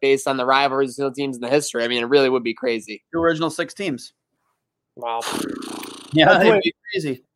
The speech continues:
Speaker 3: So, Dwayne, when it comes to the, so I wanted to ask you this too. When it comes to the Stanley Cup, do you have any pre-Stanley Cup final predictions that you like right now? Any two, three teams that you're really liking, how they've started to play this so far
Speaker 2: Love
Speaker 3: this season?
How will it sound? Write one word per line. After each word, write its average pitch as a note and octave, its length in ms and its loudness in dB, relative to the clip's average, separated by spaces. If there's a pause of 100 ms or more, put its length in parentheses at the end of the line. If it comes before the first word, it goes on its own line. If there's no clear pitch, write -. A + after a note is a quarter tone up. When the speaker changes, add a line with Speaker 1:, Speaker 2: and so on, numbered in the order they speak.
(140)
Speaker 3:
So, G#3 140 6
Dwayne, G3 180 6
when G3+ 100 6
it G3+ 80 4
comes A#3+ 200 2
to G#3 40 -8
the, G#3 220 2
so F3+ 160 4
I E3 180 8
wanted F3+ 180 6
to F3 60 6
ask E3+ 140 4
you E3 80 0
this D3+ 140 -2
too. D#3 140 2
When C#3+ 100 2
it C#3 80 -2
comes D3 160 0
to C#3 40 -10
the D3 80 -4
Stanley C#3+ 360 0
Cup, C3 220 2
do D#3+ 60 0
you F3 40 4
have F3 100 2
any F3+ 160 0
pre-Stanley F3+ 1500 -2
Cup F3 360 6
final E3+ 280 4
predictions F3 480 0
that E3+ 140 4
you E3 80 2
like E3+ 200 6
right F3+ 80 2
now? F3 120 4
Any E3+ 220 2
two, F3 340 2
three F3 280 -2
teams E3+ 360 -4
that D#3+ 80 -4
you're D3 100 -2
really E3 260 6
liking, D#3+ 400 4
how D#3 160 2
they've D3+ 180 2
started D#3 340 2
to D3+ 60 2
play D3+ 240 4
this D3+ 200 2
so D3+ 140 4
far D3+ 160 4
Speaker 2:
Love D3 180 8
Speaker 3:
this D#3 160 -2
season? E3+ 180 -6